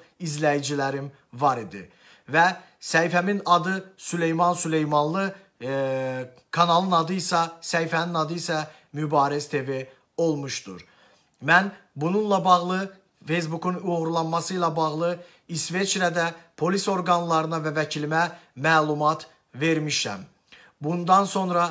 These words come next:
Azərbaycan hakimiyyəti mənim haqqımda həqiqəti əks etdirməyən video, foto, şoplar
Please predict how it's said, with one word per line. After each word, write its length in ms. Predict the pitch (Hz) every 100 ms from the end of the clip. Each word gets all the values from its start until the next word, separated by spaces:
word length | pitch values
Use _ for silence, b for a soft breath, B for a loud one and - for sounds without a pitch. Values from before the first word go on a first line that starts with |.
| 160
Azərbaycan 560 | 147 165 170 175 175 202
hakimiyyəti 640 | 196 190 196 185 180 196
mənim 220 | 180 180 180
haqqımda 460 | 170 180 170 165 165 B B -
həqiqəti 540 | 170 175 180 175 208
əks 300 | 185 175 - -
etdirməyən 720 | 175 165 208 185 175 170 165 165 B B -
video, 680 | 135 202 156 170 170 165 -
foto, 680 | - - 185 175 156 147 -
şoplar 720 | - - 147 147 160 165 165